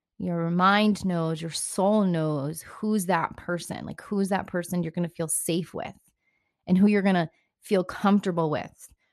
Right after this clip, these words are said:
You know, I literally, literally just dumped everything on him. <laughs> Just, you know, like, "Hey,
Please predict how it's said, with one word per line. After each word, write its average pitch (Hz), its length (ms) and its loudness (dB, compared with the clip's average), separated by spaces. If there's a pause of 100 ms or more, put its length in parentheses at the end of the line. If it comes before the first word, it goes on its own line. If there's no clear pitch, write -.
(260)
You 196 100 -2
know, 175 100 0
I 175 260 0
literally, 190 1160 4
literally 196 960 2
just 160 400 -8
dumped 175 360 4
everything 170 720 0 (180)
on 165 220 2
him. 202 320 4 (260)
<laughs> - 360 -8
Just, - 520 -6
you 180 140 -2 (140)
know, 165 140 -8 (120)
like, 269 200 -8 (160)
"Hey, 226 420 4